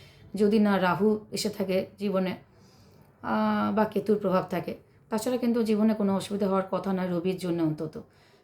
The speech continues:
কিন্তু হবে, অসুবিধে হবে কাদের? যাদের, আহ, জন্মছকে, কুষ্টিতে রবি নিচস্থ আছে। যাদের রবি নিচস্থ আছে তাদের কিন্তু এই দু হাজার ছাব্বিশ মর্মে মর্মে বুঝিয়ে দিয়ে যাবে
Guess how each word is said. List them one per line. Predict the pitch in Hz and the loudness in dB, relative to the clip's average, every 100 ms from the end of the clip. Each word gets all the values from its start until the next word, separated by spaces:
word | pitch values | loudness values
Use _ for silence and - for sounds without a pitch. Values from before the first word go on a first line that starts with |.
| _ | _
কিন্তু | 240 240 294 | -2 2 2
হবে, | 202 208 254 196 - _ _ _ _ _ _ _ _ | 4 6 4 4 -4 _ _ _ _ _ _ _ _
অসুবিধে | 202 240 226 233 208 | -6 0 2 2 4
হবে | 190 214 | 4 4
কাদের? | 208 190 180 214 | 2 0 0 -2
যাদের, | 196 185 214 254 - - - - _ _ _ - | -2 0 2 0 -4 -20 -20 -20 _ _ _ -10
আহ, | 185 180 175 180 | -8 -6 -4 -4
জন্মছকে, | 185 180 196 190 196 185 165 - _ _ _ - | -2 0 0 0 -4 -2 -6 -6 _ _ _ -10
কুষ্টিতে | 220 - 214 175 - _ _ _ | -8 -4 -2 -2 -4 _ _ _
রবি | 202 202 226 | 2 4 6
নিচস্থ | 208 - 190 - | 4 2 -8 -6
আছে। | 156 - - _ _ _ _ - _ _ _ - | -8 -8 -14 _ _ _ _ -20 _ _ _ -4
যাদের | 214 214 247 | 0 2 4
রবি | 226 262 | 4 4
নিচস্থ | 254 208 226 - | 0 0 -4 -2
আছে | 180 165 196 | -4 -2 -4
তাদের | 190 220 233 | -2 -2 -2
কিন্তু | 214 196 208 | -4 -2 -2
এই | 226 | -2
দু | 175 185 | -2 0
হাজার | 185 190 | 0 0
ছাব্বিশ | 185 165 170 180 - _ _ _ _ _ 196 | -2 -6 -6 -8 -10 _ _ _ _ _ -2
মর্মে | 202 220 214 240 | 4 4 4 4
মর্মে | 233 214 208 | 4 4 2
বুঝিয়ে | 185 180 185 | 0 -2 0
দিয়ে | 185 165 | 0 0
যাবে | 170 160 | -2 -2